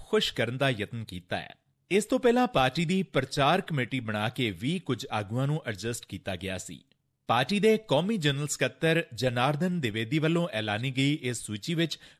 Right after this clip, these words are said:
ਕਾਂਗਰਸ ਵਿਧਾਇਕ ਦਲ ਦੇ ਆਗੂ ਸੁਨੀਲ ਜਾਖੜ, ਮਨਪ੍ਰੀਤ ਬਾਦਲ, ਤ੍ਰਿਪਤ ਰਜਿੰਦਰ ਬਾਜਵਾ,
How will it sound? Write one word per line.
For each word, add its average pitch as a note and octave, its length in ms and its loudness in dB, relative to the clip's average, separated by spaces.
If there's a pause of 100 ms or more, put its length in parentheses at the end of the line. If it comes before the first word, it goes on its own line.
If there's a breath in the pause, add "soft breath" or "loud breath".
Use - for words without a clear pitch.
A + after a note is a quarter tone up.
(120)
ਕਾਂਗਰਸ E3+ 420 0
ਵਿਧਾਇਕ A2+ 400 -2
ਦਲ C3 160 0
ਦੇ C#3 180 2
ਆਗੂ A#2 380 0
ਸੁਨੀਲ A#2+ 420 -2
ਜਾਖੜ, G2 480 -4 (260 loud breath)
ਮਨਪ੍ਰੀਤ C3+ 500 -4
ਬਾਦਲ, A2 460 0 (160 loud breath)
ਤ੍ਰਿਪਤ A3 340 0
ਰਜਿੰਦਰ C#3+ 540 0
ਬਾਜਵਾ, A2 600 0